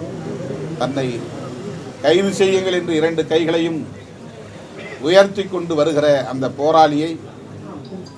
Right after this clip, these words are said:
கைது செய்யாமல் சுட்டுக் கொல்லுகிற ஒரு காட்சி.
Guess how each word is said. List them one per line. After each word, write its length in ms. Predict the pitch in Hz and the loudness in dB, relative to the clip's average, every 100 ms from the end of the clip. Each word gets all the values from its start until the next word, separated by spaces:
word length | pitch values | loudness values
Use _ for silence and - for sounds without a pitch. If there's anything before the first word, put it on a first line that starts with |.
| - - - - - - - - - - - - - | -20 -20 -18 -18 -18 -18 -16 -18 -18 -18 -16 -14 -6
கைது 320 | 143 156 170 170 | 0 2 2 0
செய்யாமல் 600 | 151 143 139 135 135 131 - - | 2 2 2 0 -4 -6 -10 -12
சுட்டுக் 420 | - 143 170 147 | -8 -4 -4 -4
கொல்லுகிற 560 | 139 135 123 123 113 95 - - - - | -2 0 0 2 0 -2 -12 -14 -14 -10
ஒரு 340 | 120 117 107 - - 120 | -6 -6 -6 -10 -12 -2
காட்சி. 360 | 127 117 - | -2 -2 -10